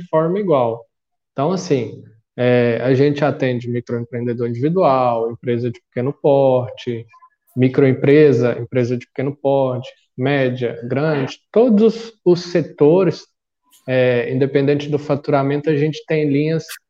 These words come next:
destinadas a cada uma delas. E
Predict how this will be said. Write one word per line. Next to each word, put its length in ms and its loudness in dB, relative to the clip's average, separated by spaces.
destinadas 680 2
a 80 0
cada 300 0
uma 180 0
delas. 540 -2
E 720 4